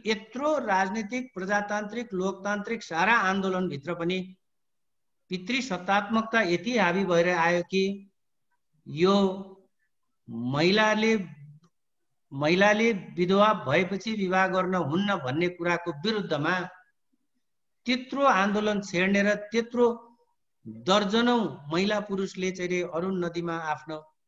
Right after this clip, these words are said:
शरीर त्याग गरेर चाहिँ गरेको आन्दोलनलाई, त्यो क्रान्तिलाई हामीले धेरै लामो समयसम्म पनि एक खालको गुमराहमा र ओझेलमा राख्यौँ।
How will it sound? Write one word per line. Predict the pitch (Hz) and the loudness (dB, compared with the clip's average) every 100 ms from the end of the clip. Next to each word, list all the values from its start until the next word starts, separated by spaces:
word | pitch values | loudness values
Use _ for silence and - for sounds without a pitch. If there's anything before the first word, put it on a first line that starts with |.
| _ _ _ _ _ _ | _ _ _ _ _ _
शरीर | - 170 175 143 | -6 -2 -2 -2
त्याग | 165 170 143 - - 139 | -2 -2 -2 -10 -14 -4
गरेर | 151 151 156 151 - - | -2 0 -2 -6 -10 -12
चाहिँ | 151 151 151 _ 139 | -10 -10 -12 _ -8
गरेको | 151 151 151 | -4 -4 -6
आन्दोलनलाई, | 156 139 151 160 156 151 147 147 | -8 -2 -2 0 -2 -2 -4 -4
त्यो | 143 143 | -6 -12
क्रान्तिलाई | - 160 160 151 151 147 147 | -4 -2 -2 -6 -6 -6 -8
हामीले | - - 139 151 | -14 -10 -8 -6
धेरै | 139 131 185 180 | -6 -6 -4 -4
लामो | 151 151 165 | -2 -4 -4
समयसम्म | - 139 139 139 139 | -8 -12 -10 -10 -12
पनि | 135 139 143 - _ _ _ | -10 -10 -10 -14 _ _ _
एक | 151 151 | -6 -4
खालको | 151 143 143 | -4 -6 -6
गुमराहमा | 131 151 160 147 131 135 | -8 -6 -4 -4 -4 -6
र | 143 139 | -10 -12
ओझेलमा | 139 127 127 131 | -10 -6 -6 -6
राख्यौँ। | 123 107 107 110 | -8 -10 -12 -16